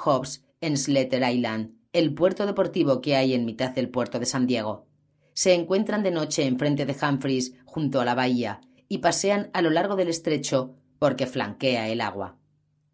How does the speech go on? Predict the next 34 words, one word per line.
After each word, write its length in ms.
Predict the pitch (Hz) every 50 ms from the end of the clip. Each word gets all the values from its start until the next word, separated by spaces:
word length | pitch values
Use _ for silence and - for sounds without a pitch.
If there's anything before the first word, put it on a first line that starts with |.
| _ _ _ _ _ _ _ _
"¿Sabes 460 | - - - - 139 131 127 147 143 156
lo 100 | 156 131
que 100 | 160 147
me 120 | 143 135
estás 320 | 127 - - 147 143 -
pidiendo?", 640 | - 175 151 139 143 147 160 190 196 220 247 254 254 -
dice 340 | 156 139 139 127 - 135 123 -
Hobbs. 440 | 135 120 107 98 - - - - _ _ _ _ _ _ _ _ _ -
"Sí", 460 | - - - - 147 120 - - - _ _ _ _ _
piensa 540 | - 131 110 104 110 - - 120 107 107
Art. 240 | 95 92 - - - _ _ _ _ _ _ _ _ _ _ _ _
De 140 | 202 190 180
todos 300 | 180 220 208 214 208 -
modos, 420 | 175 151 139 135 123 120 - -
Hobbs 300 | 135 123 117 - - - -
lo 140 | 143 139 123
verbaliza. 640 | 127 120 104 120 113 117 113 - - 110 98 - - _ _ _ _ _ _ _ _ _
"Lanzar 340 | - 196 190 190 - 233 226
un 100 | 240 240
ataque 300 | 214 214 - 214 214 220
ilegal 420 | 214 165 143 139 131 147 147 139 131
en 120 | 127 127
territorio 520 | 135 127 127 127 127 - 147 139 143 135
de 120 | 110 117 113
un 160 | 123 127 127
país 300 | 127 104 113 117 - -
amigo. 480 | 127 120 123 113 101 104 98 - - _ _ _ _ _ _ _
Viola 520 | 165 156 170 185 190 190 196 190 185 -
todas 340 | - 196 202 208 214 214 -
las 200 | 151 127 - -
leyes 300 | 135 139 139 147 147 147
internacionales 720 | 151 135 123 123 120 120 117 - - 127 123 123 127 123 -
que 100 | - 127
conozco, 520 | - 131 131 131 127 - - 131 120 -